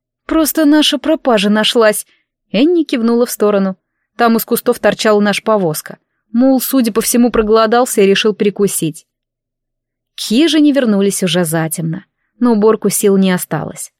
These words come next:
Слава богам, в доме нашлись два стула и стол, кровать тоже имелись. Обычные, грубо сколоченные, но без матрасов, подушек и белья. Когда я собиралась в Саверию, даже подумать не могла, что понадобятся такие вещи.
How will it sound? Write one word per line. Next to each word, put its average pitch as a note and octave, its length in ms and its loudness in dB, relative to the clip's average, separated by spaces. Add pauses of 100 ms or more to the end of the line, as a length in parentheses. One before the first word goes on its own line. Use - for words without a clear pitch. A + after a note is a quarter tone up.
Слава G3+ 340 0
богам, G3 340 2
в G3 80 -2
доме G#3 260 2
нашлись G3 460 -2 (240)
два G#3+ 220 0
стула A3 400 0
и F#3 100 2
стол, G3 380 0 (240)
кровать G3+ 380 0
тоже A3+ 280 0
имелись. G#3+ 440 -4 (100)
Обычные, D4 520 2
грубо A3+ 220 0
сколоченные, A#3 720 0
но G3 240 0
без G3 220 -2
матрасов, G3+ 640 -2
подушек F#3 500 -4
и B3 40 0
белья. A3 400 -2 (600)
Когда G3+ 240 0
я G#3 80 2
собиралась G3+ 440 0
в - 100 -10
Саверию, G3+ 520 0
даже F3+ 220 0
подумать G#3 480 0
не A3+ 80 -2
могла, G3 380 0
что F#3+ 160 -8
понадобятся F#3+ 520 -4
такие G3 380 -4
вещи. E3+ 420 -4